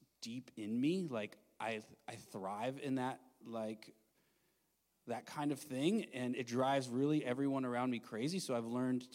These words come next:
to, like, m-, basically pray for my wife. Um, but I've got someone here who wants to debate, so I'm excited in a loving way. So he, he says,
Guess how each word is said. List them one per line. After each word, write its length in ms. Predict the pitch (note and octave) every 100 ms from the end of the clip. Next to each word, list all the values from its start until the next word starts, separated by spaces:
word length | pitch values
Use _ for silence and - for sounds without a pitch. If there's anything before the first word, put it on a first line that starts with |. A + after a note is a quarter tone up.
| B2+
to, 340 | A2+ A2 G#2+ - - -
like, 340 | A2 A2 - -
m-, 160 | - - - D3 C3+
basically 420 | F#3+ G3 G3 E3+
pray 220 | D3+ D#3 D3
for 140 | D3
my 100 | B2
wife. 320 | A2+ A#2 G2+ - - - - - -
Um, 240 | A2+ - - _ - - _ _ _ _ _ _ _ _ _ _ _ _ _ -
but 560 | B2+ D#3 G3+ D#3+ - - - _ _ -
I've 140 | E3
got 180 | F3+ D#3+
someone 260 | E3+ D3+ C#3+
here 180 | C#3 B2
who 320 | B2+ A2+ G2+ - -
wants 360 | - G#2 G#2 -
to 40 |
debate, 380 | A#2+ A2 E3 D#3+
so 120 | -
I'm 120 | G2 A2+
excited 380 | A2+ F#3+ D#3 A2
in 140 | F#3
a 60 | A#3
loving 300 | A3 G#3 D3+
way. 280 | A2 A#2 - - -
So 200 | - F3
he, 200 | E3 F3 -
he 180 | G3+ A3+
says, 460 | G3 D#3+ D3+ -